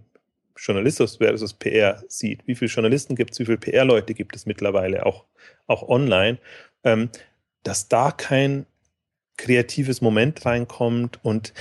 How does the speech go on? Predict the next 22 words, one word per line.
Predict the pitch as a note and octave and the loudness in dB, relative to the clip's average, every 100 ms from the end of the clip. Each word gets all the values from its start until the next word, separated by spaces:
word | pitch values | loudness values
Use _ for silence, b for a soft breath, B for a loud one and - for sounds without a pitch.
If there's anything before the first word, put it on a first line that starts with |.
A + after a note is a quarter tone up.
| B | B
man | - | -4
muss | A2+ C3+ | -2 -2
es | - | -2
dann | C#3 | 0
halt | G#2 A2 | 2 0
nicht | B2+ | 0
mehr | A#2+ | -2
P-R-Meldung | - - A#2 D#3+ B2 F#2+ G2 | -4 -2 0 2 2 2 -2
nennen, | F#2 F2+ F#2 | -2 -4 -6
sondern | - G2 G2 | -6 -4 -2
dann, | G#2 A2 | -2 -2
dann, | G#2+ G2+ | -4 -4
also | G#2 G#2 | -2 -2
es | F#2+ - | -2 0
gab | A#2 | 2
ja | B2 | 4
mal | A2 | 4
so | G#2+ | 4
ein | G2+ | 2
So-, | G2+ - - | 0 -4 -8
Social | - A2+ - A2 | -2 0 0 -2
Media | B2 B2+ A2 G2+ G#2+ | -2 2 2 2 -2